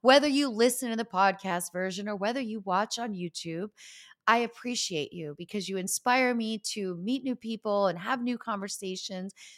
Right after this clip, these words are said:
share them with you. You have me constantly reading the news, reading different books, meeting authors, and I appreciate that mojo behind me right here because it's making my podcast more fun every year.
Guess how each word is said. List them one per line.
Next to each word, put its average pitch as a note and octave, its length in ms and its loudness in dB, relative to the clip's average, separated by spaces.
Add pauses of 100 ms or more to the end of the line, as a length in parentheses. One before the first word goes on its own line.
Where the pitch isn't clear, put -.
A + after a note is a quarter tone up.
share C#4+ 400 4
them A#3+ 220 2
with A3 200 -2
you. G#3+ 380 2 (280)
You A#3 120 4
have A3 180 4
me G#3+ 80 0
constantly B3+ 600 0
reading A#3+ 260 2
the A3+ 100 0
news, A3 520 0 (260)
reading B3+ 380 4
different A3+ 480 -2
books, A3+ 420 2
meeting A3+ 380 -2
authors, G3 680 2
and F#3 160 -2
I F3+ 60 2
appreciate G3+ 580 -2
that D#3+ 260 0
mojo G#3+ 640 4 (320)
behind G#3+ 480 4
me F#3+ 160 -2
right F3 320 2
here E3+ 300 0
because E3+ 320 -8
it's F3+ 240 -8
making F#3+ 420 -6 (300)
my E3+ 100 -6
podcast F3+ 720 -2
more E3+ 220 -4
fun E3 340 -10
every D#3+ 240 -10
year. D#3 260 -8